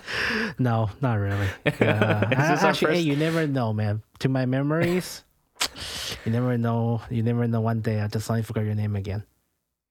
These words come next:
Speaker 2: Oh, that's true. Most people don't know that, like, eh, there was a time, um, in high school we were, we were walking, uh, to our car.
Speaker 1: I think it was in
Speaker 2: And
Speaker 1: college,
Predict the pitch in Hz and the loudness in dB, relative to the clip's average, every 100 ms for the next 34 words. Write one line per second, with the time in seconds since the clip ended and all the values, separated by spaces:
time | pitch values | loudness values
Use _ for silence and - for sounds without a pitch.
0 | _ _ _ _ - 127 120 - - 110 | _ _ _ _ -2 2 2 -2 0 2
1 | 92 87 - 110 113 - 104 95 104 95 | 2 0 -2 -2 -2 -2 -2 2 2 2
2 | 87 85 90 - 90 85 - - - - | 0 2 0 0 -2 -2 -6 -16 -16 -20
3 | _ - 113 117 104 98 117 104 101 92 | _ 0 2 2 0 0 2 2 2 0
4 | 87 87 92 _ - 90 87 85 90 92 | -2 -4 -8 _ -4 -2 -2 -2 0 -2
5 | - - 92 85 82 - - - - - | -2 -4 -2 -2 -4 -10 -20 -20 -14 -4
6 | 98 92 92 87 87 82 90 _ - 101 | -2 0 0 0 -2 -4 -6 _ -4 0
7 | 98 107 - 87 85 92 - _ - - | 0 0 0 -2 -2 -6 -10 _ -10 -4
8 | 87 85 - 87 85 - 92 85 82 95 | -2 -2 -2 -2 -2 -2 0 0 -4 -8
9 | _ _ - 147 156 123 104 - 110 107 | _ _ -8 -4 -2 -2 -4 -2 0 2
10 | 101 101 - - | 2 -2 -6 -8